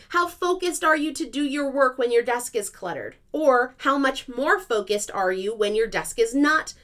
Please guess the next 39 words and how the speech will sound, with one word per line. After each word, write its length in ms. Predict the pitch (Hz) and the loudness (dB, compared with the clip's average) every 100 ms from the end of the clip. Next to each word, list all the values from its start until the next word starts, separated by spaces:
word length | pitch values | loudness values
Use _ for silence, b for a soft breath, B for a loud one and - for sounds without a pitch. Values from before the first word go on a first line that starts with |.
| b | b
cluttered, 480 | _ 214 180 104 76 - _ _ | _ -2 0 0 -4 -12 _ _
right? 340 | 208 240 - - _ b b b | 0 0 -2 -10 _ b b b
How 140 | 339 | 2
could 200 | 349 392 | 4 4
you 120 | 339 | 4
notice 460 | 330 302 330 302 - | 4 4 2 0 0
your 140 | 262 | 0
goals 600 | 254 294 339 262 220 247 - B | 0 2 4 6 6 2 -2 B
sitting 320 | - 330 302 | -4 -2 0
on 100 | 277 | 0
the 80 | 269 | 0
bedside 480 | 262 254 269 240 | 0 -2 0 -2
table 560 | - 381 427 226 214 240 B - | -2 0 2 4 4 2 B -4
if 180 | 294 | -2
they're 200 | 269 254 | 4 4
buried 580 | - 233 294 247 220 226 - | 4 2 2 2 0 0 0
under 240 | 240 233 | 4 4
a 80 | 226 | 4
pile 400 | - 247 247 233 | 0 0 2 2
of 100 | 202 | 0
mugs 460 | 226 247 247 208 220 | 4 6 6 2 0
and 120 | 214 | 2
books 300 | 247 247 - | 2 0 -2
and 160 | 208 | 0
random 360 | 214 214 214 214 | 0 0 0 -2
papers 520 | 294 370 370 - - | 0 0 2 0 0
and 120 | 196 | -4
hair 260 | - 330 403 | -4 -2 0
elastics, 640 | - 131 - - 139 - | 0 0 -2 -6 -12 -8
right? 340 | 202 226 359 370 _ b b b b b | -4 -2 -2 -6 _ b b b b b
It 160 | 294 339 | -2 0
is 200 | 320 - | -2 -4
easier 720 | 339 440 349 277 226 226 269 _ _ | 0 0 2 0 2 2 -2 _ _
to 200 | - 302 | -2 -2
catch 360 | - - 320 - | -2 -4 -4 0
up 300 | 415 480 - _ - | 0 0 -4 _ -6
than 520 | 233 254 269 285 - | 0 0 0 -4 -4
to 240 | - 311 | -2 -2
keep 340 | - - 339 | -2 -6 -6